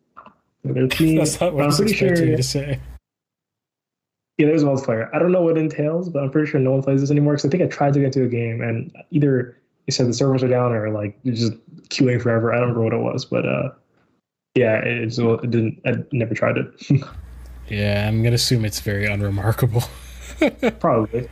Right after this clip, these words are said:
Speaker 1: Well, I don't know. Like, the, the, I was thinking it might be something like, uh, The Last of Us multiplayer, which, yeah, people didn't talk about too much, which is also, like, Ghost Recon multiplayer, uh, Ghost Recon Breakpoint specifically,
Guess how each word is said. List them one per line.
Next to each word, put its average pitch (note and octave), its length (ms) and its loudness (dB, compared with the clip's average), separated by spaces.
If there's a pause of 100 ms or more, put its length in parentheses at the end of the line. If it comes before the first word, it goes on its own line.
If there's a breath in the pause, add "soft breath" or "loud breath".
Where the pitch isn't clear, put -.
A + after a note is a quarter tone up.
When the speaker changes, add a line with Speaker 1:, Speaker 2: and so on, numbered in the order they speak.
(220)
Speaker 1:
Well, B3+ 180 4
I D3 100 2
don't A#3 160 0
know. C4 300 0
Like, C3 200 0
the, B2+ 280 2
the, B2+ 460 0 (520 soft breath)
I F3+ 80 2
was E3 140 2
thinking G3 220 4
it - 20 2
might D#3 120 2
be E3 60 4
something D#3+ 220 0
like, B2+ 160 0
uh, A#2 300 0
The B2+ 160 0
Last C3 260 2
of C#3+ 80 2
Us C3 120 0
multiplayer, C3+ 420 0
which, B2 160 -2
yeah, C3+ 140 2
people D3 180 2
didn't C3 140 0
talk - 260 -4
about A#2+ 220 2
too C3 120 -2
much, A#2 340 -4 (120)
which C#3+ 200 2
is C#3+ 240 2
also, C#3 320 0
like, A#2 100 0
Ghost C3 220 0
Recon B2 560 -2 (440)
multiplayer, B2 680 2
uh, C#3 120 0
Ghost C3+ 260 0
Recon B2 240 0
Breakpoint A#2 400 0
specifically, A#2 720 -2